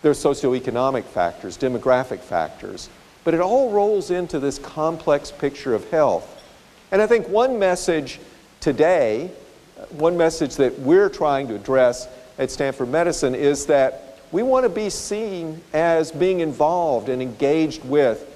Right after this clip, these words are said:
a discussion of all aspects of health, not just the more traditional complex care aspects that still are a vital part of academic medical centers like Stanford,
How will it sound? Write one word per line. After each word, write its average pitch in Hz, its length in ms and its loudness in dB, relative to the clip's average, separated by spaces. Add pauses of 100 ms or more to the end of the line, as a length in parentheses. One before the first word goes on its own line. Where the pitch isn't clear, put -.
(200)
a 143 80 -2
discussion 156 540 0
of 139 100 0
all 151 380 4
aspects 131 580 -4
of 123 140 -2
health, 98 480 -2 (880)
not 190 240 2
just - 240 -6
the 180 80 0
more 160 220 2
traditional 139 920 0 (280)
complex 170 680 -2
care 127 600 0 (320)
aspects 117 600 0
that 147 200 2
still 208 300 2
are 143 100 4
a 120 60 2
vital 156 500 2
part 156 500 0 (360)
of 120 100 -2
academic 127 440 0
medical 123 300 -2
centers 113 480 -4
like 110 280 0
Stanford, 135 520 -6